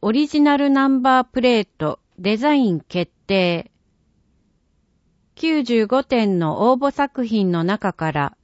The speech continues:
一般投票により最優秀賞が決定しました。最優秀賞、小水博美さん。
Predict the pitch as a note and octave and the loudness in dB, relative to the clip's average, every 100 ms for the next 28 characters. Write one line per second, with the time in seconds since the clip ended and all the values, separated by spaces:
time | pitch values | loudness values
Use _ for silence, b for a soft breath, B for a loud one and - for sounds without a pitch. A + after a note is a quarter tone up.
0 | - G3+ - - C#4 C#4 - C4+ B3+ - | -10 -10 -8 -2 0 0 0 0 0 0
1 | A3 G3 F#3 E3 E3+ D#3 E3 D#3 _ _ | 0 0 0 0 -2 -2 -6 -8 _ _
2 | _ _ C4 C#4+ D4+ C#4+ C#4+ D4 - D4 | _ _ -2 0 0 0 0 -4 -4 -4
3 | C4 G#3 G3 E3+ D#3+ D#3 F3 E3+ - A3+ | -2 -2 0 0 -2 -2 -4 -6 -2 0
4 | A3 - G#3 F#3+ F#3+ - - C3+ _ _ | 0 -2 -2 -2 -4 -8 -6 -6 _ _
5 | _ _ _ _ _ _ _ _ _ _ | _ _ _ _ _ _ _ _ _ _
6 | _ _ _ _ - B3 D4 C#4 C4+ C#4+ | _ _ _ _ -4 -2 0 0 0 -2
7 | - C#4+ C4 G#3+ - D#3+ D3 - _ _ | -4 -2 -2 -2 -2 0 0 -4 _ _
8 | _ - E4 C#4+ A3 E3+ E3 F3+ G3+ G#3+ | _ 0 4 4 2 -6 -6 -2 0 0
9 | G3+ - F3+ E3 D#3 A3 | 0 -2 -2 -2 -4 -8